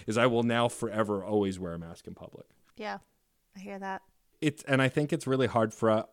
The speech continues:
Speaker 1: a lot of people to picture what that looks like, just because we're so embedded in what now is. Like, Joe Biden takes office, knock on wood, in, like, a month.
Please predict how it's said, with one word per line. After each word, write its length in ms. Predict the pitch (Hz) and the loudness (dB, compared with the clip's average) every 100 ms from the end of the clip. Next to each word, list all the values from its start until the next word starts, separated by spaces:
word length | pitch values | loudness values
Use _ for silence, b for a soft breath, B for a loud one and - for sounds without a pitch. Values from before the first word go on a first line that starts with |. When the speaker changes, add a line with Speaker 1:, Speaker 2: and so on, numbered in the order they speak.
| - | -2
Speaker 1:
a 80 | |
lot 200 | 98 104 | 2 4
of 120 | 110 - | 4 2
people 260 | 104 92 | -2 -2
to 100 | 90 | -6
picture 360 | - 98 - 98 | -8 -8 -2 0
what 240 | 90 87 | 0 0
that 260 | 95 87 90 | -2 -2 -4
looks 240 | 87 - | -12 -6
like, 300 | 165 180 185 | -6 -6 -6
just 240 | - 104 - | -6 -6 -6
because 500 | 104 - 92 87 82 | -8 -4 -4 -4 -4
we're 120 | 90 | -8
so 500 | - - 123 104 98 | -6 -4 0 2 2
embedded 500 | 95 87 85 87 82 | 0 -4 -6 -8 -8
in 220 | 80 82 | -10 -8
what 240 | 92 98 - | -6 -6 -6
now 420 | 90 82 82 85 | -8 -8 -8 -8
is. 440 | 85 80 87 - | -10 -14 -16 -10
Like, 240 | 92 92 - b b b b b b | -8 -8 -12 b b b b b b
Joe 220 | - 117 | 4 8
Biden 320 | 127 131 131 120 | 8 8 6 2
takes 240 | 131 - | 0 4
office, 600 | 110 107 113 110 - - b b | 4 4 4 4 0 -8 b b
knock 260 | 113 113 - | 2 2 2
on 200 | 110 107 | 0 4
wood, 260 | 104 110 | 6 6
in, 100 | 101 | 4
like, 200 | 98 92 | 0 -2
a 40 | 101 | -2
month. 600 | 98 117 117 92 - | -2 0 0 -2 -8